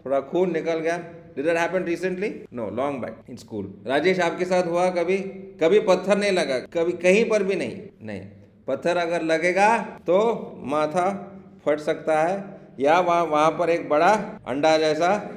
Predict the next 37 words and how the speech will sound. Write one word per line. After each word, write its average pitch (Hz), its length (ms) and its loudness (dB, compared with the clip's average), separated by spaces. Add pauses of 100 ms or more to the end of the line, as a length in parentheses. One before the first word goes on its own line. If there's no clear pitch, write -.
(200)
बन 139 280 0
जाएगा। 110 400 -2 (380)
हाँ, 170 480 -6
एक 220 340 0
पत्थर 180 380 0
के 185 100 -4
वजह 156 280 -2
से 165 160 -6
इतना 156 640 -4 (180)
हो 123 80 -8
सकता 107 300 -12
है, 98 180 -16 (140)
लेकिन 135 200 -10
यहाँ 160 220 -8
भीड़ 123 420 -4
है, - 220 -14
सौ 135 260 -4
से 139 180 -10
ज्यादा 123 300 -4
पत्थर 135 440 -8
उसको 147 500 -14
लगा। 95 340 -14 (100)
क्या 196 140 -4
हुआ 196 200 -4
होगा 120 320 -6
पॉल 101 280 -10
का? 101 280 -14 (340)
जरा 165 200 2
सोचो, 160 340 -4
just 214 260 -2
imagine 165 640 2 (280)
जिस 156 140 -4
प्रकार 151 440 0
से 165 160 -2
पॉल 160 360 2
को 160 260 2
इस 127 200 -4